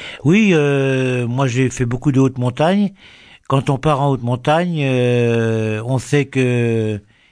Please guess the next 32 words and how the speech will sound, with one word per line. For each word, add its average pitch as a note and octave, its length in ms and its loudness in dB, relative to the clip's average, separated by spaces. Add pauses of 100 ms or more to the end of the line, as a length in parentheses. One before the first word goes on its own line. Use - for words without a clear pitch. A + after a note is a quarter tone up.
(140)
et A#2 60 -4
j'en B2 140 0
sais A#2 120 -2
quelque A#2+ 240 0
chose C3 200 0
puisque - 280 -6
mon, A2+ 340 0
mon A2+ 140 -2
frère A#2+ 340 -2
est, G#2+ 220 -4 (360)
est A2+ 120 -2
mort B2 240 2
dans A2+ 80 -2
une A2+ 160 -2
avalanche, A#2+ 520 0
et A#2 220 -2 (340)
ce A#2 80 -4
sont A#2+ 140 0
les B2 80 4
gendarmes B2 560 0
du, G#2+ 380 -4 (460)
du, G#2+ 720 -2
du A2 160 -4
P A#2+ 260 0
G A#2+ 200 0
H A#2 220 -2
M, A#2+ 240 -2 (400)
du A#2 100 -4
poste C3 280 -2
de B2 60 0
général A2+ 720 -2
de, A2 300 -4